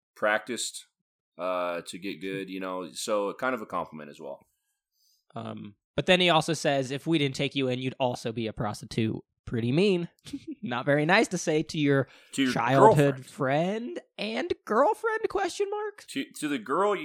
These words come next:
Speaker 1: used to go take to the mountain and make out with when you were nine and she was seven.
Speaker 2: <laughs> Gross.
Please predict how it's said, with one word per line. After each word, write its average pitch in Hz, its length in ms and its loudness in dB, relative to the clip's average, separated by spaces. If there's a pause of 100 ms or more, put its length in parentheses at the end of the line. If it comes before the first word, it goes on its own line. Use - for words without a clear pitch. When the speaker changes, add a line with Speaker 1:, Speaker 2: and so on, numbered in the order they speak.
Speaker 1:
used 139 300 -4
to 156 80 -8
go 135 240 0
take 143 300 -4
to 151 80 -8
the 135 80 -2
mountain 117 320 0
and 92 120 -6
make 110 240 -2
out 107 240 4
with 87 240 -8
when 95 140 -8
you 104 140 -8
were 104 120 -6
nine 90 300 -6
and 82 160 -12
she 85 140 -12
was 80 180 -8
seven. - 300 -10 (760)
Speaker 2:
<laughs> - 380 -2
Gross. - 460 -12